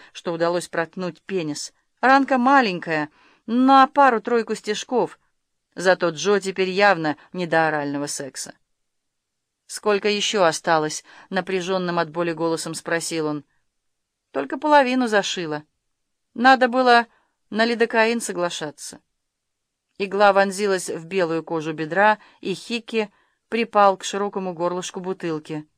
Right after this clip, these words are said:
«Вот моя анестезия, другой не надо. Давай, шевелись». Наложив ещё пять стежков, Карен остановилась размять кисть.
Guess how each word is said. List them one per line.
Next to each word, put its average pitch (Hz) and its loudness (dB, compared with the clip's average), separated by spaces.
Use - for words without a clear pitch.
«Вот 226 -4
моя 165 0
анестезия, 160 -4
другой 185 -2
не 180 -6
надо. 175 0
Давай, 190 4
шевелись». 185 -6
Наложив 214 0
ещё 220 -4
пять 196 0
стежков, 233 -6
Карен 277 6
остановилась 214 -2
размять 180 -4
кисть. 156 -14